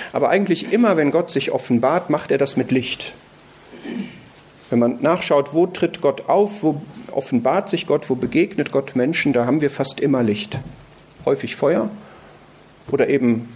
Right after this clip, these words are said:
bei Paulus das Licht, was den Glanz der Sonne überstrahlt und so weiter. Ja, also da sieht man, es ist im Grunde Gott selbst, Gott,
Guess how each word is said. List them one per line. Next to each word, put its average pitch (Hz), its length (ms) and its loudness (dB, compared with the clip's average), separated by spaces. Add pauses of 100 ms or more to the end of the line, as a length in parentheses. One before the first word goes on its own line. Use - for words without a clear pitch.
bei 98 80 0
Paulus 147 520 0
das - 400 -2
Licht, 139 300 -2
was 117 140 -2
den 117 160 -2
Glanz 147 280 0
der 127 140 0
Sonne 117 220 2
überstrahlt - 720 -2
und - 140 -8
so - 160 -6
weiter. - 300 -6 (300)
Ja, - 100 2
also 147 160 0
da 123 100 4
sieht 123 200 0
man, 110 120 2
es 104 100 0
ist - 240 0 (300)
im 120 120 2
Grunde 127 240 2
Gott 135 400 -2
selbst, 135 600 0
Gott, - 320 -6